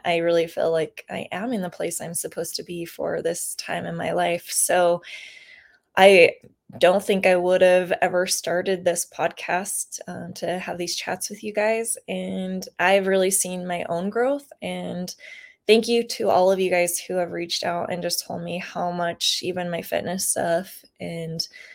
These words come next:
my motivational stuff that I put out has really inspired you or touched you in different ways. And, and, um, that really means a lot to me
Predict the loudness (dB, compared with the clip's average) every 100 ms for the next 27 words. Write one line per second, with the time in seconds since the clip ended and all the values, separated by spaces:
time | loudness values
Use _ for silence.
0 | _ -2 4 6 6 0 0 -2 -4 -2
1 | -2 0 -2 -2 -2 0 0 0 -4 -8
2 | -4 -2 0 -2 -4 -8 -8 -6 -2 0
3 | -2 -2 -4 -2 -2 -4 -6 -6 -4 -4
4 | -4 -4 -6 -6 -8 -4 -4 -4 -6 -8
5 | -10 -12 -18 -18 -20 _ _ _ -2 0
6 | -2 0 2 2 2 -6 -12 _ _ _
7 | _ _ _ _ _ _ -20 2 6 8
8 | 8 8 2 2 2 -2 -8 -10 -14